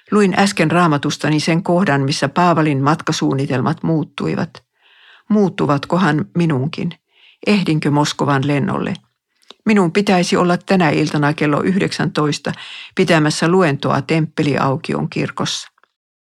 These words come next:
Lentokoneessa välillä Ulan Ude Moskova.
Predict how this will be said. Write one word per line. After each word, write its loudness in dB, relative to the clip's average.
Lentokoneessa 2
välillä 2
Ulan 2
Ude 0
Moskova. -2